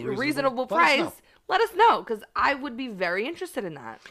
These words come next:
Speaker 1: Yeah, but it's gotta be complete. It's gotta have the
Speaker 2: It's gotta be
Speaker 1: poster, the
Speaker 2: complete.
Speaker 1: book, the
Speaker 2: Yep.
Speaker 1: box, the
Speaker 2: Very
Speaker 1: whole
Speaker 2: interesting.
Speaker 1: thing.
Speaker 2: Or i-, if you own one,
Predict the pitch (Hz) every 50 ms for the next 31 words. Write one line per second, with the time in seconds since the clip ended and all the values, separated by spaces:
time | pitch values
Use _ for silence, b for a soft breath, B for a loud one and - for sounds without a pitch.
0 | - _ 156 151 120 104 101 107 - 120 113 110 113 - - 117 113 107 95 107
1 | 104 - 104 - - - 87 160 160 - - - 90 90 85 82 - - - 170
2 | - - 185 180 175 165 160 165 170 - - - 165 156 151 120 107 104 101 104
3 | 104 - 151 165 170 170 - - - - - - _ - - - - - - -
4 | 165 175 170 170 175 175 170 180 170 156 185 190 196 B B B 226 - - 381
5 | 508 523 370 - 285 277 - _ 285 320 320 311 294 285 - 254 247 240 254 277
6 | 302 320 339 381 415